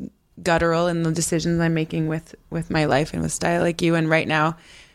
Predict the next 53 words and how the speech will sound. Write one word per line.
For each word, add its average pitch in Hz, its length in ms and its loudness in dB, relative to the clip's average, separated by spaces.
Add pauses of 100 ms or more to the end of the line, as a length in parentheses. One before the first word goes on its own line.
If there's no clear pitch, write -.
(160)
we 185 80 6
have 165 100 2
a 160 40 -6
huge 190 300 0
shoot 175 240 2
next 170 300 -2
week. 160 300 2
We're 170 80 0
starting 165 340 2
this 170 140 0
podcast 165 540 -2
and 170 60 2
we 160 60 4
have 160 80 0
a 170 60 -6
deadline 160 460 2
of 160 120 -2
this 165 220 0
week. 165 280 0
And 175 220 2
I 170 220 2
decided 156 540 0
to 170 60 -4
go 160 120 2
to 156 60 2
this 160 140 -4
acting 160 380 0
class, 165 460 0 (160)
start 185 240 0
going 185 140 2
to 185 40 2
this 165 140 -2
acting 160 380 0
class, 165 280 0
which 170 140 -2
is, 160 160 -2
like, - 280 -4 (440)
just 175 180 0
for 170 140 4
a - 20 4
personal - 800 0
challenge 160 560 2
and, 170 320 -2 (480)
and 170 140 -2
liberation. 160 580 2
And 156 160 2
so - 100 0
I'm 135 180 2
feeling 160 280 0
a 156 80 2
little 151 240 0
just, - 240 -2
like, - 240 0